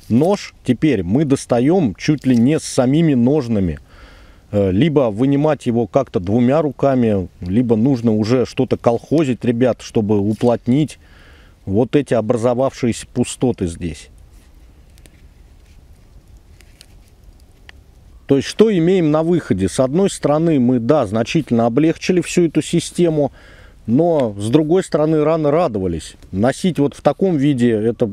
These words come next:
ну, для меня лично не представляется возможным. Мне это не подходит.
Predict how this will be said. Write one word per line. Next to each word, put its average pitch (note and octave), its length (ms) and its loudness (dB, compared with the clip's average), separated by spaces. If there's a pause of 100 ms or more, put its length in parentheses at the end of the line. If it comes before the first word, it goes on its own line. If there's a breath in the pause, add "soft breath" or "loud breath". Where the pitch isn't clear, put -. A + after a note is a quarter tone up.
ну, D3 200 2
для G#2+ 300 0
меня D#3 280 0
лично C#3 340 0
не A#2 160 4
представляется C3+ 760 0
возможным. A#2 680 0 (180)
Мне A#2 320 0
это A#2+ 160 -2
не A#2+ 80 2
подходит. G#2+ 580 -4